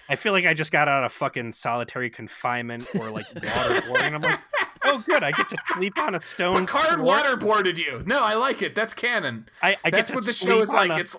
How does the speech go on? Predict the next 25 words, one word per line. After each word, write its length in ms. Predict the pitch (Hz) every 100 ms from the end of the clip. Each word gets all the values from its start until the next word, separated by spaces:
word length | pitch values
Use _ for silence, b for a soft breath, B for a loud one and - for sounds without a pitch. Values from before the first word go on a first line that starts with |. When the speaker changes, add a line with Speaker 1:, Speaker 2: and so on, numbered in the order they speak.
| -
Speaker 2:
it's, 340 | 196 - - B B
it's 160 | 185 196
like 180 | 240 240
being 140 | 247
slowly 560 | - - 214 220 220 202
drowned. 760 | 170 185 185 165 131 117 113 -
Speaker 1:
<laughs> 40 | B B B B
Speaker 2:
Just, 240 | 143 185 196
but 220 | 202 196
you're 100 | 247
not 140 | 294
actually 420 | 320 330 - 294 262
dying, 540 | 277 285 175 143 135
but 100 | 147
you 120 | 139
Speaker 1:
Mm-hmm. 160 | 135 151
Speaker 2:
feel 240 | 175 202
like 240 | 147 123 -
you're 80 | 117
dying 440 | 123 113 107 110 -
every 180 | 147 147
Speaker 1:
Now 120 | 156
I 20 |
Speaker 2:
moment. 420 | 165 139 127 104
Speaker 1:
go 60 | 101